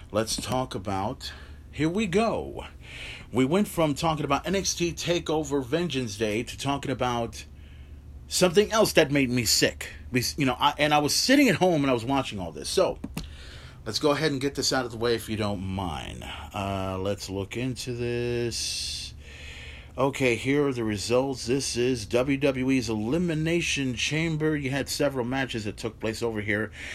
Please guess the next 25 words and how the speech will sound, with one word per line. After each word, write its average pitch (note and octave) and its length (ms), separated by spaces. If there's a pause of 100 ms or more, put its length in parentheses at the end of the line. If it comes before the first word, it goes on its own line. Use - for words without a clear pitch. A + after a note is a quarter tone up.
(840)
<coughs> - 420 (960)
We D#3+ 120
start F3 260
off E3+ 100
with C#3 80
an D3 80
opener E3+ 360
over E3 160
here. E3 320 (720)
Uh, D3 420
John F#3 400
Morrison D#3+ 500
defeated D#3+ 920
Elias D#3+ 840
Mustafa D#3+ 680
Ali D3 840 (560)
and B2+ 520
Ricochet A#2+ 920 (500)
in G#2+ 80
a - 20
fatal D#3 280
four-way E3 500
match. D#3+ 440
Winner E3+ 420
joined, D3 920